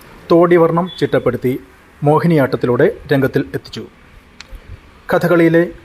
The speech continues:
ഉലച്ചിൽ, ചുഴിപ്പ് എന്നിവയിലെ രൗദ്രഭാവം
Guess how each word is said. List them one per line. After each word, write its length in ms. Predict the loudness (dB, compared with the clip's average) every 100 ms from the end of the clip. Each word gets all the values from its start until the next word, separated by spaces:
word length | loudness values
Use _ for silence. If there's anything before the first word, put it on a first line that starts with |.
| -2
ഉലച്ചിൽ, 440 | 0 0 0 -2 -4 -2
ചുഴിപ്പ് 460 | 0 2 2 0 0 -2
എന്നിവയിലെ 480 | 0 0 2 2 0 -4 -20 -20 -20 -20 -20 -20 -8 -2
രൗദ്രഭാവം 680 | 2 2 2 0 2 0 -2